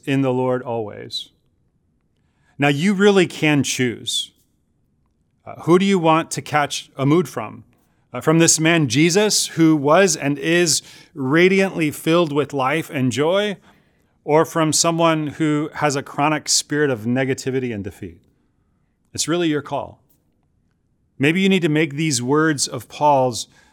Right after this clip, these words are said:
your words this week. "Rejoice in the Lord always." I will say it again, rejoice. Well, these are two of the most common types of irregular,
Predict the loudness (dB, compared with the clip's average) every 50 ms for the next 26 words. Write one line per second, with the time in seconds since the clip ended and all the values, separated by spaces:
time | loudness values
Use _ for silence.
0 | _ _ -12 -6 -2 0 0 2 0 0 0 0 0 0 -2 -4 -6 -8 -10 -10
1 | -10 -12 _ -4 -2 0 0 0 -2 -4 -6 -6 -6 -8 _ -20 _ _ _ _
2 | _ _ _ _ _ _ _ _ -6 -4 -4 -4 -2 0 0 2 2 2 0 0
3 | 0 -2 -2 0 0 0 0 -2 -2 -4 -6 -10 -12 -12 -10 -10 -10 -8 -4 -4
4 | -4 -4 -2 -4 -4 -2 -2 -2 -4 -4 -6 -8 -10 -10 -14 -18 -20 _ _ -6
5 | -6 -6 -4 -6 -8 -8 -10 -14 -16 -14 -14 -14 -14 -16 _ _ _ _ _ _
6 | _ _ _ _ _ _ _ _ _ _ _ _ _ _ _ _ -4 -2 0 2
7 | 2 4 4 2 2 0 0 4 4 4 4 4 2 2 4 2 2 0 -4 -8
8 | -10 -6 -2 0 2 2 2 2 0 0 -2 -4 -6 -4 -4 -4 -2 -2 -4 -4
9 | -4 -2 -4 -2 -2 -2 -2 -6 -10 -20 _ _ _ _ _ _ _ _ -6 -2
10 | 0 2 2 2 2 2 2 2 4 4 4 6 4 4 4 4 2 0 -2